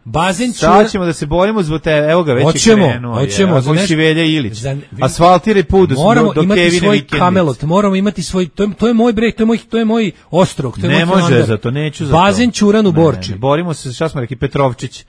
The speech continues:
Speaker 1: Jebe mi se za Petrovčić.
Speaker 2: Petrovčić će nam biti. Mora biti nešto beznačajno.
Speaker 1: E, ima dobro, vidi, o, trebaju nam prepičkasti bazeni, jesi lud, bre.
Speaker 2: Ma, jesi
Speaker 1: A gde
Speaker 2: lud,
Speaker 1: ćemo ići?
Speaker 2: ti? Ne, trebaju nam te.
Speaker 1: Ma,
Speaker 2: Napravit ćemo mi
Speaker 1: trebaju
Speaker 2: naš
Speaker 1: nam.
Speaker 2: bazen.
Speaker 1: Nemamo.
Speaker 2: Napravit ćemo, onda, evo.
Speaker 1: Sad ću ti objasniti šta je
Speaker 2: Evo,
Speaker 1: problem.
Speaker 2: ako slušaj,
Speaker 1: Slušaj me.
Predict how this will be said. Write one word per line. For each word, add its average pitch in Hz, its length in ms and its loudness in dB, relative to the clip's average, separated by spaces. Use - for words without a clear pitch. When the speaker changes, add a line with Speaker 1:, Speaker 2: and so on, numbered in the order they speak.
Speaker 1:
Jebe 190 320 0
mi 190 80 2
se 131 100 -6
za 143 100 -4
Petrovčić. 170 300 2
Speaker 2:
Petrovčić 190 680 2
će - 180 -6
nam 147 260 -2
biti. 165 320 -2
Mora 277 200 4
biti 214 180 0
nešto 196 240 0
beznačajno. 110 520 0
Speaker 1:
E, 85 60 -8
ima 247 180 -4
dobro, 151 420 -4
vidi, 156 340 -10
o, 113 160 -10
trebaju 226 340 -2
nam 151 100 -4
prepičkasti 143 540 -8
bazeni, 113 320 -6
jesi 120 160 -8
lud, 135 200 -6
bre. 101 180 -10
Speaker 2:
Ma, 95 180 -10
jesi - 180 -14
Speaker 1:
A 104 60 -8
gde 117 120 -6
Speaker 2:
lud, 240 120 -2
Speaker 1:
ćemo 226 140 -4
ići? 226 180 -6
Speaker 2:
ti? 220 80 -16
Ne, 185 260 -6
trebaju 87 360 -10
nam 104 140 -16
te. 92 140 -16
Speaker 1:
Ma, 92 100 -10
Speaker 2:
Napravit 143 380 -4
ćemo 135 140 -8
mi 135 60 -2
Speaker 1:
trebaju 113 160 -4
Speaker 2:
naš 101 100 -6
Speaker 1:
nam. 87 100 -12
Speaker 2:
bazen. 85 440 -10
Speaker 1:
Nemamo. 101 500 -8
Speaker 2:
Napravit 139 340 -6
ćemo, - 180 -14
onda, 151 320 -6
evo. 120 260 -4
Speaker 1:
Sad 180 160 -8
ću - 80 -14
ti 131 80 -6
objasniti 110 240 -8
šta - 100 -10
je 101 60 -6
Speaker 2:
Evo, 180 100 2
Speaker 1:
problem. 170 200 2
Speaker 2:
ako 147 140 -4
slušaj, 202 300 -2
Speaker 1:
Slušaj 135 260 -4
me. 87 100 -14